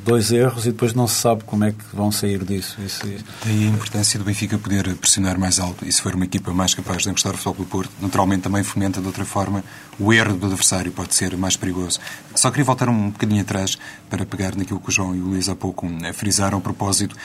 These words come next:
Speaker 2: eh, que era de um quatro quatro dois, e o Luís dizia que as grandes equipas também, eh, eh, enfim, são constatáveis preferencialmente dentro desse modelo. E falou, eh, outra coisa, na minha ótica, importante, que tem a ver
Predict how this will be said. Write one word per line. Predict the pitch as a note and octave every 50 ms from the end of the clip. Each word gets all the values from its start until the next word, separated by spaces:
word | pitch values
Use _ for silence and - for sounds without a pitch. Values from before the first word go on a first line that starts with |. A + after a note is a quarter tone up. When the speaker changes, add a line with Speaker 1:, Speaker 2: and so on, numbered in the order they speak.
| - - - -
Speaker 2:
eh, | F#2 F2+ F2 F2 F2 -
que | -
era | G#2 G2 G2+
de | F2+ G2
um | G2 F#2 F#2 F2+
quatro | D#2+ - G#2+ G2 - -
quatro | - G#2 G#2 G#2+ F#2+
dois, | G2+ A2+ B2 A#2+
e | - G2+
o | F#2+
Luís | F#2+ G2+ F#2+ F2+
dizia | G2+ G2 F#2+ G#2+ G2+ F#2+ F#2 F2+
que | F2+ -
as | F#2+ G2
grandes | G2+ G2+ G2+ F#2+
equipas | F#2+ F#2 G#2+ - G2 - -
também, | - - - F#2+ F#2 F2+ F2+ - - - - - -
eh, | - F2+ F2+ F2+ F2+ F2 E2 -
eh, | - D2+ F2 F2 E2+ E2 E2+ - F2 F2+
enfim, | F#2 F2+ - G2 F2+ F2+ F2 E2
são | D#2+ - - G2+
constatáveis | G2 - A#2 G#2+ - A#2 A2 - A#2 G#2 G2 G2+ -
preferencialmente | - - - - G2+ G#2 F#2 - G#2 G2 F#2+ G2 F#2 F2+ F#2
dentro | F2 F#2 F#2+ F2+ - - F2+ F2 E2
desse | F#2 F#2 G2 - - -
modelo. | F#2+ F#2 G2+ G2 G2 G2+ G#2+ - - - - - - - - - -
E | G2 G2+
falou, | G#2 - A2 G#2+ G#2+ A2 A2+ A2
eh, | G#2+ G#2 G2+ G2+
outra | F#2+ F#2+ G2+ G#2 G#2 - G#2
coisa, | - G#2+ G#2 G2+ G#2+ G#2
na | G2 F#2+ F#2+ F#2+ F#2 F2+ F2+ F2+ F2+ F#2+ F#2 F#2 F#2+ G2
minha | G2+ G2+ G2+ G2
ótica, | F#2+ - -
importante, | G2 F#2 - - - - G2+ G#2+ G#2+ G#2+
que | -
tem | - G2+ G2+
a | G2
ver | F2+ G2 G#2+ G#2+ G#2+